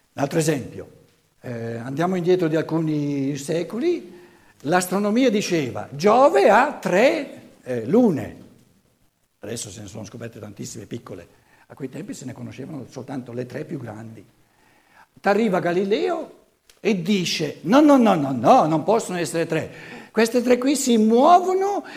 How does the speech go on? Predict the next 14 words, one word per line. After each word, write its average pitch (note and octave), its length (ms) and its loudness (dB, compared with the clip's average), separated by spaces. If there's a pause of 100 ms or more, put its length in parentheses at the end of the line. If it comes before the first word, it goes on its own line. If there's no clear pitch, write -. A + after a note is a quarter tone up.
(120)
in A3 180 4
un A#3 120 6
modo B3 260 6
tale D#4 300 0
che, F#3 160 4 (360)
eh, F#3 200 0
evitano A3+ 580 6
tutte A#3+ 260 0
quante B3+ 300 0
una G3+ 160 2
quarta." E3+ 600 -2
Che, D#3+ 160 -6
che, C#3+ 180 0
che, D3 260 -4